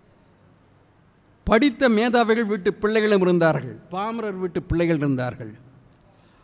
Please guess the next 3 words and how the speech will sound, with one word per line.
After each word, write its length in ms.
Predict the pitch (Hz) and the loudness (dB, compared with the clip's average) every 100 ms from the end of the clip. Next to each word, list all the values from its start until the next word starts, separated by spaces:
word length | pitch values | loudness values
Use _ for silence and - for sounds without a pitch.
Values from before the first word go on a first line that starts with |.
| - | -6
அன்று 760 | 151 208 285 330 214 147 196 180 - | 4 8 8 8 6 4 -2 -8 -4
கல்வி 460 | 190 233 247 240 196 | 0 2 4 4 4
என்பது 840 | 180 180 185 180 156 131 151 | 2 2 2 4 2 0 -4